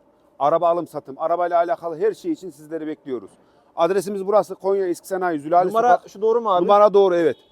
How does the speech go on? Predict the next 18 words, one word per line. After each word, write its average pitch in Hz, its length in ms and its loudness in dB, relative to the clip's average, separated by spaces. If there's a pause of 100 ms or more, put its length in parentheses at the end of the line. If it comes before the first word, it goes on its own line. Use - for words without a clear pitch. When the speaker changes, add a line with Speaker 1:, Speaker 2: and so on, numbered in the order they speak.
(340)
Speaker 1:
Ee, 143 60 -6
Öz 196 340 2
Kısmet 208 300 -10
Otomotiv 202 440 -6
Konya. 180 340 -2
Speaker 2:
Abimizin 139 100 -6
Speaker 1:
Sahibinden 180 480 2
Speaker 2:
numarası 175 260 -4
Speaker 1:
nokta 160 100 -2
com. 175 60 -14
Speaker 2:
hemen 170 80 -16
şurada 160 200 -6
Speaker 1:
Hı - 20 -2
hı, 185 40 2
Speaker 2:
yazıyor. - 140 0
Speaker 1:
numaramız 180 380 0
burada 170 240 0
var. 156 160 4